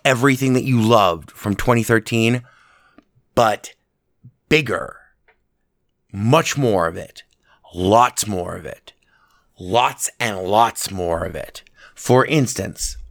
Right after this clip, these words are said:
let me, um, I'm trying really hard not to tell you anything.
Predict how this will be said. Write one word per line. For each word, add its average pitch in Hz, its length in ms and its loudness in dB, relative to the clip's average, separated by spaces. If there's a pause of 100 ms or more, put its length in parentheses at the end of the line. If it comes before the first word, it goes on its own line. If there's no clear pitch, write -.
let 104 160 2
me, 104 220 0
um, 87 520 -2 (1600)
I'm 131 180 2
trying 135 420 0
really 117 260 2
hard 101 280 4
not 95 140 -4
to - 80 -20
tell 104 140 -4
you 95 180 -2
anything. 90 260 -4